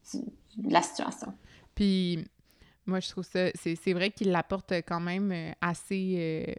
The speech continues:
Speaker 2: de manière, c'est, c'est un documentaire, mais très subjectif, là, tu sais, dans la mesure
Speaker 1: Mhm.
Speaker 2: où est-ce que dès les premières minutes, euh, on sent tout de suite, là, que le discours va être orienté plus en, pas en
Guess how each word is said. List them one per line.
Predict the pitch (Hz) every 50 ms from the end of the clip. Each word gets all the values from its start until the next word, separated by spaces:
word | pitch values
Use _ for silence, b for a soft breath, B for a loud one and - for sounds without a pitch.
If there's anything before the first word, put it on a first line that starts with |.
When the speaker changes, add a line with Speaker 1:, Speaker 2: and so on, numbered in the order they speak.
| - - _ _ _ - - -
Speaker 2:
de | - 165 175 202
manière, | 190 202 196 202 240 269 214 -
c'est, | 185 - - 185
c'est | 185 - 220
un | 208 214
documentaire, | 202 214 202 - 214 214 202 196 - 262 269
mais | 254 220 185 175 165 165
très | 160 - - 208 196
subjectif, | - - - 175 175 165 175 170 151 - - - 175 165 160 - -
là, | 175 170
tu | 160 -
sais, | - 185
dans | 180 170
la | 170 165
mesure | 165 269 277 262 254
Speaker 1:
Mhm. | 233 202
Speaker 2:
où | 196
est-ce | 190 -
que | - 180
dès | 180 175 196 208
les | 226 233 220
premières | - - - 190 185 190 196 202 196
minutes, | 185 175 175 175 180 196 208 196 - - b b b b b b b b -
euh, | 185 175 165 170 -
on | 180 190 180
sent | 180 - - 214 220
tout | 202 202
de | 180
suite, | - - - 202 208 190 -
là, | 196 196
que | 202 - -
le | 185 175 175 180
discours | 165 160 - - - 196 196
va | 196 196 180 175
être | 170 -
orienté | 170 175 170 170 165 160 165 - 196 196
plus | - - 190 180 - -
en, | 170 160 156 175 175 - b b b b b b b b _
pas | - 196 190 185 175 - -
en | 165 160 160 160 151 156